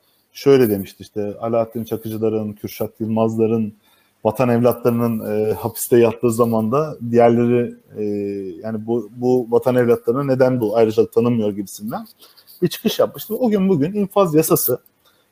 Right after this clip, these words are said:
bekleniyordu zaten. Mahkumlarda da bekleniyordu ve, e, biz de hani cezaevi ziyaretlerimizde müvekkillerimiz devamlı bize bunu soruyordu. Diyorlardı ki,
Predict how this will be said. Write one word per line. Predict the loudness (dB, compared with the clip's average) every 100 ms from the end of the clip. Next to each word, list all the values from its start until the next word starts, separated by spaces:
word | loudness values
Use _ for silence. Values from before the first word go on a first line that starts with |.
| _
bekleniyordu | 0 4 4 6 6
zaten. | 4 2 0 0
Mahkumlarda | -2 -2 0 0 0 0
da | 0
bekleniyordu | -2 -4 -6 -2 2
ve, | 2 2 0 0
e, | 0
biz | -2
de |
hani | -2 -2
cezaevi | -2 2 2 2
ziyaretlerimizde | 0 0 0 -4 -6 -6 -4 -6 -6
müvekkillerimiz | -6 -4 -4 -4 -4 -2
devamlı | -2 -2 -4
bize | -4 0
bunu | 0
soruyordu. | 2 2 2 -2 -2
Diyorlardı | 0 2 2 2
ki, | -4